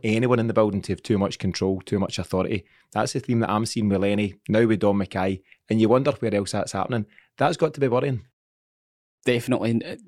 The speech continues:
Speaker 2: I just think that's the overall feeling of it. I'm, I'm just a bit done with it, to be honest with you. I ju-, I just think, how, how can we still be after, what was that?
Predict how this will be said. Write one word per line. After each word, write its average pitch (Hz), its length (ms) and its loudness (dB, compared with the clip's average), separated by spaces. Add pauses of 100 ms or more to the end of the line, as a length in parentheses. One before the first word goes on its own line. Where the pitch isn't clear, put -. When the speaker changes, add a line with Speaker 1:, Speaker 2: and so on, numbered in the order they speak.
(200)
Speaker 2:
I 104 140 -6 (140)
just 135 200 -2
think 104 160 -2
that's 104 220 -2
the 107 80 0
overall 101 300 0
feeling 120 520 0
of 120 180 0
it. 101 40 0
I'm, 113 220 0
I'm 110 160 0
just 101 160 -8
a 92 60 -8
bit - 160 -8
done 101 160 2
with 113 100 4
it, - 120 -8
to 117 80 -4
be 104 80 0
honest 110 260 0
with 110 80 0
you. 113 60 2
I 107 40 0
ju-, - 140 -4
I 101 100 0
just - 360 -8 (600)
think, - 380 -2 (880)
how, 120 140 -4 (200)
how 120 180 2
can 117 200 0
we 101 80 0
still 110 320 0
be 107 320 0 (200)
after, 107 400 -2 (1000)
what 95 140 0
was 107 100 -6
that? 90 220 0